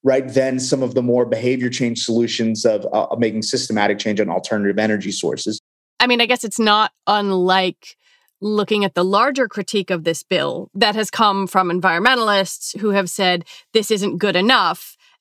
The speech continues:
Speaker 2: and other people looking at it and say, "Hey, man, don't let the perfect be the enemy of the good."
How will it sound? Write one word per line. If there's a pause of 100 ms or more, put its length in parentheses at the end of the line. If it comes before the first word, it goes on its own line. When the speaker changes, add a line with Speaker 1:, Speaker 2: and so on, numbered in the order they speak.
(140)
Speaker 2:
and
other
people
looking
at
it
and
say,
"Hey,
man,
don't
let
the
perfect
be
the
enemy
of
the
good."